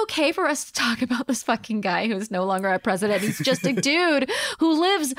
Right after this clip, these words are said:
Speaker 1: on a golf resort. Why am I talking about him?" Um,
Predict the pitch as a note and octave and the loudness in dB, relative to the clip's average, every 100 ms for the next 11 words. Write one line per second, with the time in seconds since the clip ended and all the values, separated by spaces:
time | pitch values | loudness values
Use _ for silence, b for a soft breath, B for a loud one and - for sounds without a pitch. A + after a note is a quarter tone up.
0 | B D4 D#4+ C4 C#4 G4+ - E4+ B3+ A3+ | B 0 0 2 4 4 2 2 2 2
1 | - B3+ D#4+ F#4 F#4+ E4 F4 F#4 F#4+ G#4+ | 2 2 4 6 4 4 2 4 2 2
2 | G4 D#4 B3+ A3 A3+ G#3 - B B B | 0 2 4 4 4 2 -2 B B B
3 | D#4+ | 0